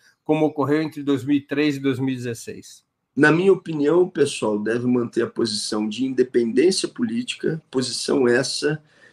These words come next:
Speaker 2: que exige que o partido não tenha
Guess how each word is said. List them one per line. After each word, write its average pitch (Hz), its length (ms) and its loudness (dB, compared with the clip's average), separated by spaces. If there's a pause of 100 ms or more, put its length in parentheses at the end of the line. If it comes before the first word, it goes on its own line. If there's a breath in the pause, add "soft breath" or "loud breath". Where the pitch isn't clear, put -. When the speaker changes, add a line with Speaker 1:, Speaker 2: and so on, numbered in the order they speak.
(140 soft breath)
Speaker 2:
que 156 400 0
exige 185 960 2 (300 soft breath)
que 143 100 0
o 139 80 -2
partido 156 880 4
não 160 260 2
tenha 165 560 2